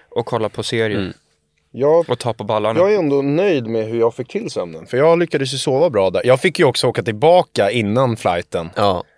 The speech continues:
Speaker 3: Och då sov ju jag i
Speaker 1: Ja,
Speaker 3: typ
Speaker 1: det
Speaker 3: tre
Speaker 1: var ju
Speaker 3: timmar hemma.
Speaker 2: Ja, du fick ju den softaste
Speaker 1: Det var där du
Speaker 2: dagen
Speaker 1: slapp
Speaker 2: av
Speaker 3: Så där
Speaker 1: sjukdom.
Speaker 3: skulle vi ha haft det. Direkt
Speaker 2: Ja.
Speaker 3: flyg
Speaker 1: Slapp
Speaker 3: rätt
Speaker 1: sjukdom.
Speaker 3: upp på scen. Men det, det kan man ju aldrig riskera heller. Att
Speaker 2: Nej.
Speaker 3: man kan ju inte ha ett flyg som går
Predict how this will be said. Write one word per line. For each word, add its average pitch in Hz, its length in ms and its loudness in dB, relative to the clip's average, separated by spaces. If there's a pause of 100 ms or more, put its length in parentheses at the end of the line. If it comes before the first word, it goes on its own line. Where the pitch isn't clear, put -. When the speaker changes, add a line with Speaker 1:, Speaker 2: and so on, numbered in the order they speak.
(140)
Speaker 3:
Och 120 120 -4
då 131 140 2
sov 123 340 0
ju 110 60 2
jag 101 200 4
i - 20 2
Speaker 1:
Ja, 107 60 0 (120)
Speaker 3:
typ 120 60 -6
Speaker 1:
det 135 100 2
Speaker 3:
tre 139 80 4
Speaker 1:
var 120 80 4
ju 110 60 2
Speaker 3:
timmar 107 160 -2
hemma. 107 280 0
Speaker 2:
Ja, 104 200 6
du 127 100 2
fick - 260 -6
ju 107 60 2
den 98 120 0
softaste - 460 0
Speaker 1:
Det 143 40 4
var - 80 2
där 156 120 6
du - 60 -
Speaker 2:
dagen 107 40 6
Speaker 1:
slapp - 440 0
Speaker 2:
av 107 140 0
Speaker 3:
Så 131 100 2
där 196 160 6
Speaker 1:
sjukdom. 139 160 4
Speaker 3:
skulle 143 140 2
vi 135 60 6
ha 139 80 6
haft 160 220 0
det. 95 100 -2
Direkt 127 260 -2
Speaker 2:
Ja. 101 140 2
Speaker 3:
flyg 143 80 2
Speaker 1:
Slapp 131 140 0 (100)
Speaker 3:
rätt 135 140 4
Speaker 1:
sjukdom. 113 220 -4
Speaker 3:
upp 120 60 -6
på 107 80 -4
scen. 101 300 -2
Men 127 120 -2
det, 151 160 0
det 156 240 2
kan 165 160 0
man 160 100 4
ju 151 60 4
aldrig 120 220 2
riskera 127 460 2
heller. 95 220 0
Att - 220 -4
Speaker 2:
Nej. 95 260 -2 (340)
Speaker 3:
man 123 120 -4
kan 143 100 -2
ju - 20 0
inte 135 140 -2
ha 113 360 4
ett - 200 -6
flyg 117 340 -4
som 110 200 -6
går 98 360 -2